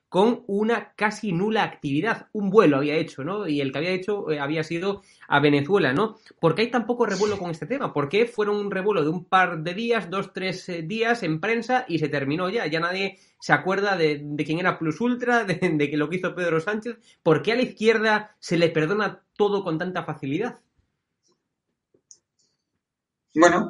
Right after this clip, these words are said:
Speaker 2: es que hay medios de comunicación que no lo sacan. Y yo creo que eso es, eh, terrible también para nuestra democracia.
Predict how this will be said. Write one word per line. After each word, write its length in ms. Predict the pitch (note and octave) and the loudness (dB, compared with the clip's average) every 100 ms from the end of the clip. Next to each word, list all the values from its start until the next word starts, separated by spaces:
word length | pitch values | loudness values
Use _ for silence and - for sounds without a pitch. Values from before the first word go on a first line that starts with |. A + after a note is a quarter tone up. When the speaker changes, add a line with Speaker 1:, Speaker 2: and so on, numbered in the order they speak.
| - | 2
Speaker 2:
es 160 | B2 | 4
que 80 | B2 | 8
hay 100 | C3+ | 8
medios 300 | C#3 C#3 C#3 | 10 8 8
de 80 | C#3+ | 8
comunicación 680 | C#3+ C3+ B2+ C3 D3+ D3+ D#3 | 8 8 8 6 6 6 6
que 100 | A#2+ | 6
no 120 | C#3+ | 6
lo 100 | A2 | 4
sacan. 420 | - G2+ C3+ C#3+ - _ _ _ _ _ - | 2 0 2 0 -4 _ _ _ _ _ -2
Y 120 | G#2 | 4
yo 120 | B2 | 6
creo 200 | B2 C3+ | 8 8
que 80 | C#3+ | 6
eso 200 | C3+ D#3+ | 6 6
es, 160 | F3 - | 6 0
eh, 440 | - A2+ G#2+ G#2 | -4 0 0 4
terrible 480 | G#2 G#2 D#3 C3 A#2 | 4 8 10 10 8
también 240 | F#2 A#2+ | 4 4
para 180 | A#2+ A2+ | 6 6
nuestra 300 | G2+ - F#2 | 4 2 -4
democracia. 640 | F2+ F2+ C3 C#3+ - - | -4 -2 0 0 0 -2